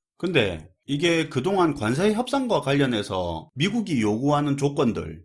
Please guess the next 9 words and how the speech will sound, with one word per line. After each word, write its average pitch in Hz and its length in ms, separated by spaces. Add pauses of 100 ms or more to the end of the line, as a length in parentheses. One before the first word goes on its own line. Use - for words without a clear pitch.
이것저것 131 760
다 101 180
받아주고 110 720
협상에 220 500
적극적으로 160 640
임해오던 170 680
그런 165 240
국가들 202 400
입장에서는 117 840